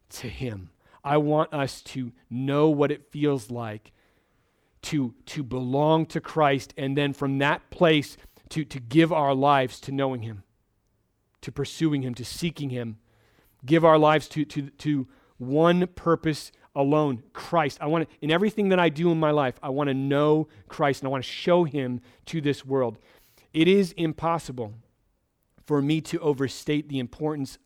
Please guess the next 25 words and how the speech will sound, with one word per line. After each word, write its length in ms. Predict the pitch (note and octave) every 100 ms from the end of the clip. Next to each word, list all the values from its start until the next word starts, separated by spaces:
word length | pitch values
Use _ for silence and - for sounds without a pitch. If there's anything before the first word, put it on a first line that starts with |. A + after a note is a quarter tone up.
| _
of 240 | C#3+ C#3+ B2
this 220 | C#3 -
in 120 | C#3+
our 140 | C3 B2
lives, 380 | C3+ B2 A#2 _ _ -
because 340 | C3+ - D3
it's 140 | C#3+ C3
impossible 960 | B2+ - - F3 F3+ D#3 B2+ C3 A#2+ A#2+ _ -
for 120 | C#3+
me 160 | C#3+ C3+
to 120 | C#3+
overstate 580 | C3 B2 B2 - A#2+ A#2
the 80 |
worth 280 | A2 A#2 G#2+
of 60 | G#2+
Jesus 300 | A#2 G#2 G#2
Christ. 440 | - A#2 - _ _ _ _ _ _ _ _ _ _ _ _ _ _ _ _ _ _ _
There's 100 | B2+
no 80 | B2
way 180 | A2+
for 140 | G2+ G#2
me 120 | G2+
to 80 | G2
do 120 | F#2
that. 180 | -